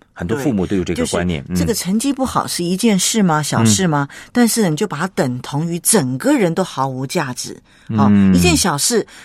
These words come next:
Speaker 2: 来把它评价自己或者是别人整体的价值。
Speaker 1: 嗯。
Speaker 2: 啊，那么第三点呢，就是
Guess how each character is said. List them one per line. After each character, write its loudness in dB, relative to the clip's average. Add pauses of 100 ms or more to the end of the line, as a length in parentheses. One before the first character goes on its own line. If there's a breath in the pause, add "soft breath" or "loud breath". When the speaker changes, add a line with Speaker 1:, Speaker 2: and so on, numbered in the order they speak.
Speaker 2:
来 -2
把 -2
它 -6
评 -6
价 -2
自 -2
己 -10
或 -6
者 -6
是 -6
别 0
人 0
整 -4
体 -10
的 -14
价 -4
值。 -10
Speaker 1:
嗯。 0 (140 loud breath)
Speaker 2:
啊， 0
那 2
么 2
第 0
三 2
点 0
呢， -4 (140)
就 -4
是 -4